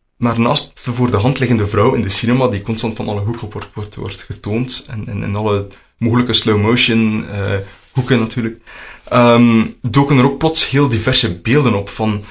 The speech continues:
neerstortende vliegtuigen, mannen die weglopen, tot, eh, vooral heel veel tijgers. Ehm, ik moet wel bekennen dat videokunst iets is wat ik zelf nooit echt ga snappen. Maar, eh, goed,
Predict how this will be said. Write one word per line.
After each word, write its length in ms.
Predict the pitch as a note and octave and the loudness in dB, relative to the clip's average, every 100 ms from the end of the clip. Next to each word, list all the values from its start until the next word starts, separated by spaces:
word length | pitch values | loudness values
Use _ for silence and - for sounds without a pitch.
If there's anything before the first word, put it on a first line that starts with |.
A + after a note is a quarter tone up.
| - - | -20 -4
neerstortende 640 | G#2+ C#3+ - C#3 C3+ G#2 | 2 2 2 0 0 -4
vliegtuigen, 800 | F2+ B2+ C3+ B2+ C#3 C3+ C3 C3 - _ - - | -2 -2 0 2 2 2 0 -2 -8 _ -14 -2
mannen 340 | A2+ B2 D#3 C3 | 4 6 6 4
die 140 | A#2+ | 4
weglopen, 640 | A2 C3 C#3 C#3 C#3 B2+ - | 4 4 2 2 2 -2 -2
tot, 340 | B2+ B2+ - - | -2 0 0 2
eh, 100 | A#2 | 0
vooral 380 | G2+ A#2 C3+ - | 2 4 4 2
heel 320 | F2+ G#2+ C3 | 0 0 2
veel 280 | A2 G#2 - _ | 2 -2 -4 _
tijgers. 680 | G#2 G2+ G2+ E2+ - - - | 2 2 2 0 -2 -4 -8
Ehm, 400 | - A2 A2 G#2+ G2+ - _ _ _ - - | -2 2 4 2 0 -8 _ _ _ -12 -6
ik 160 | A#2 | 0
moet 140 | C3 C#3 | 2 4
wel 140 | B2+ | 2
bekennen 300 | G#2+ B2 B2 | 2 2 2
dat 200 | - - G#2 G#2 | 2 -4 -6 0
videokunst 720 | D3 D#3 C#3+ - D3+ - - | 2 4 2 2 4 2 0
iets 180 | B2 C3+ | -2 2
is 100 | B2+ | 2
wat 120 | A2+ | 2
ik 120 | A2+ | 2
zelf 340 | - C3+ C3 | 2 2 2
nooit 320 | A2+ B2+ D3 C#3+ | 2 4 2 0
echt 200 | C3 - | -4 -2
ga 160 | A#2 | 0
snappen. 520 | G#2 - A#2+ C3 C#3 - - - - - _ _ - | 2 4 2 2 0 -4 -16 -20 -20 -20 _ _ 2
Maar, 420 | C3 C3+ C3+ B2 | 6 6 6 6
eh, 100 | A2+ | 4
goed, 360 | C#3+ C3+ - | 2 0 -2